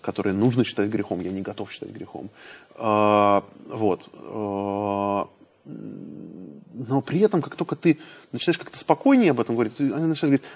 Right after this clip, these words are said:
"А, да, был у нас там один какой-то где-то в Бразилии, что ли".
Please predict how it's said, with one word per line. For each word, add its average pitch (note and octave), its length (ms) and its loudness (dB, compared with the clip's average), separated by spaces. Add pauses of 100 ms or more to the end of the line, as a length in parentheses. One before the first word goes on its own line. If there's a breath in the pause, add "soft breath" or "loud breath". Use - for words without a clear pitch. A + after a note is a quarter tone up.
"А, G#3 140 8
да, F3+ 240 10
был C#3+ 320 12
у - 20 8
нас A2+ 200 6
там A2 180 -2
один G#2+ 280 0
какой-то G#2+ 420 -2
где-то G2+ 400 -4
в - 80 -14
Бразилии, G#2+ 560 2
что - 240 -2
ли". G2 140 -4